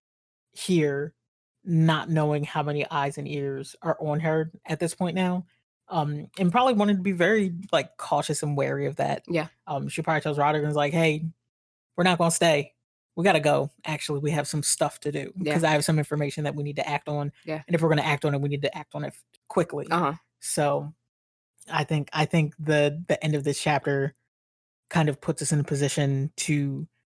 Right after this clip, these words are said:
Speaker 1: see Kat having done the detective work. Like, she went out and did what she said she was gonna do.
Speaker 2: Facts.
Speaker 1: She wanted to get the information. She
Speaker 2: She
Speaker 1: got the
Speaker 2: did.
Speaker 1: information, and now she needs to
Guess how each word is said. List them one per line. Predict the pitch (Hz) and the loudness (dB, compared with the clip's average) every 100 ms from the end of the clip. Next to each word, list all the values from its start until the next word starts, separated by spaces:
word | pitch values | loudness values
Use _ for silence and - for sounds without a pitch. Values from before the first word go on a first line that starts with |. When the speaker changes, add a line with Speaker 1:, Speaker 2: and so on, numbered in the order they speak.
| _ _ _ | _ _ _
Speaker 1:
see | - - 226 196 | -2 2 2 2
Kat | - 143 143 - _ _ _ _ _ _ - | 2 0 0 -6 _ _ _ _ _ _ -2
having | 160 156 156 147 | 2 4 6 6
done | 151 151 | 4 4
the | |
detective | 147 143 147 143 | 4 2 0 0
work. | 147 | 2
Like, | 156 151 | 2 2
she | 214 | 2
went | 196 180 | 4 6
out | 165 185 - | 4 2 2
and | 160 147 | 2 4
did | 143 147 | 2 0
what | 135 | 0
she | 165 | 0
said | 156 147 | 0 2
she | 170 | 2
was | 170 | 4
gonna | 175 | 4
do. | 175 185 180 | 6 6 4
Speaker 2:
Facts. | 180 196 247 - | 0 -4 -8 -12
Speaker 1:
She | - 160 | -2 2
wanted | 156 | 2
to | 156 | 2
get | 160 | 2
the | 160 | 2
information. | 160 156 147 139 151 147 | 2 2 2 2 0 0
She | - | 0
Speaker 2:
She | |
Speaker 1:
got | - 160 | 2 4
the | 160 | 4
Speaker 2:
did. | |
Speaker 1:
information, | 151 151 160 147 147 | 2 2 2 2 0
and | 143 | 0
now | 143 143 | 0 0
she | - - 147 | -2 -2 0
needs | 147 - - | -2 -4 -4
to | 160 147 139 | 0 0 -2